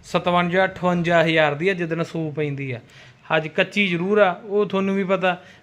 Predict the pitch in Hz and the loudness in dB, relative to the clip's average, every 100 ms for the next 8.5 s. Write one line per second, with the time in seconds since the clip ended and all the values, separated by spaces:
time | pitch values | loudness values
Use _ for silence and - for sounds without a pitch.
0 | - 170 165 185 180 185 180 175 185 175 | -2 -2 0 0 0 0 2 4 4 6
1 | 170 165 - 170 165 156 185 175 180 160 | 4 2 0 0 0 -2 -4 0 2 2
2 | 160 165 165 160 127 - - - _ - | 2 0 0 -4 -4 -12 -20 -20 _ -6
3 | 175 185 170 156 - _ _ - 202 190 | -2 2 2 0 -12 _ _ 0 4 6
4 | 180 175 170 170 165 170 170 170 165 180 | 4 2 0 0 -4 -4 -4 -2 -2 0
5 | 156 139 - 160 156 170 170 165 165 156 | 0 -4 -6 -4 -2 0 0 0 0 -2
6 | 175 185 - - - _ _ - 170 170 | -4 -8 -20 -20 -20 _ _ -4 -2 2
7 | 190 196 190 190 196 160 180 208 - 185 | 4 4 4 4 2 2 0 -4 -4 -4
8 | 190 180 160 147 | -2 0 0 -2